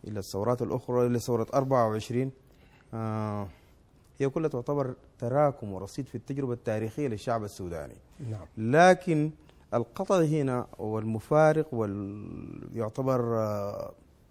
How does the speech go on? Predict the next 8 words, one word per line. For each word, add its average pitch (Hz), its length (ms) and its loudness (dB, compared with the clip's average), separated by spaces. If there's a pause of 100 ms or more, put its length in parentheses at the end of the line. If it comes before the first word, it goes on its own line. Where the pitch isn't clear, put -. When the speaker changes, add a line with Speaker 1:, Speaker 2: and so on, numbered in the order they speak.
(500)
Speaker 1:
إضاءة 127 400 4
يعني 107 580 2
نوع 143 480 8
جديد 120 420 4
من 110 180 2
ال-، 92 520 -4 (580)
من 104 160 -4
ال-، 92 1000 -6